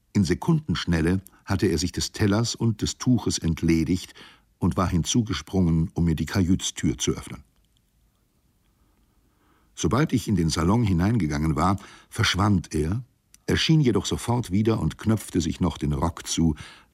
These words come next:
den er mit der Geschwindigkeit eines Verwandlungskünstlers angezogen hatte. "Wo ist der erste Steuermann?",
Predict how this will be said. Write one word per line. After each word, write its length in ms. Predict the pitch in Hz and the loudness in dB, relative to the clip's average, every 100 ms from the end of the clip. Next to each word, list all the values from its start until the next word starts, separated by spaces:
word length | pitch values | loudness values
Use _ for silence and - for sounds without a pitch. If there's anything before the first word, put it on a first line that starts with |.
| - | 0
den 160 | 82 | 0
er 160 | 78 78 | 2 0
mit 120 | 76 | 0
der 100 | - | 0
Geschwindigkeit 840 | 71 - - 98 82 73 - 73 71 | -2 -2 0 0 0 -2 -4 -4 -4
eines 180 | 69 67 | -4 -6
Verwandlungskünstlers 1300 | - 73 85 78 69 73 - - 69 - - 65 - | -4 0 0 0 -2 -4 -6 -2 -2 -4 -8 -8 -6
angezogen 600 | - 69 62 - 62 73 | -4 -4 -4 -4 -4 -4
hatte. 180 | 58 - - _ _ _ _ _ _ _ _ _ _ _ _ _ _ _ _ _ _ _ _ _ | -8 -10 -14 _ _ _ _ _ _ _ _ _ _ _ _ _ _ _ _ _ _ _ _ _
"Wo 220 | - 110 | 2 4
ist 160 | 127 - | 4 2
der 100 | 120 | 0
erste 260 | 117 - 117 | 0 -2 -4
Steuermann?", 520 | - 101 73 65 | -2 -2 -2 -4